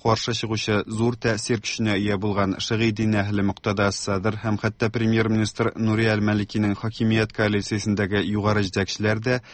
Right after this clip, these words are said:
үзгәрешләр кертү зарур дип бу өлгегә ризасызлык белдерә. акыш хәрбиләренә Гыйракта булу вәкаләте бирүче Б М О иминлек шурасы мандатының мөддәте бу ел ахырында чыга. Магаз.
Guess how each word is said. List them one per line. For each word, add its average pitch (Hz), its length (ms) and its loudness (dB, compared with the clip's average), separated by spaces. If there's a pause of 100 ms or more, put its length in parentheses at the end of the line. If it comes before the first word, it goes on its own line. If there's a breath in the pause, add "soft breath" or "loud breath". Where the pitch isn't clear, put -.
(220 loud breath)
үзгәрешләр 107 600 0
кертү 113 320 -2
зарур 107 320 0
дип 113 180 -2 (100)
бу 104 260 0
өлгегә 107 460 0
ризасызлык 98 600 -2
белдерә. 92 400 -2 (800 loud breath)
акыш 117 320 -2
хәрбиләренә 135 640 2
Гыйракта 110 440 0
булу 104 280 0
вәкаләте 98 400 0
бирүче 98 440 0
Б 104 160 0
М 107 120 4
О 110 180 4
иминлек 104 420 2
шурасы 101 420 -2
мандатының 98 680 0
мөддәте 101 760 0
бу 107 220 0
ел 107 200 2
ахырында 95 560 -2
чыга. 85 360 -4 (1000)
Магаз. 101 480 0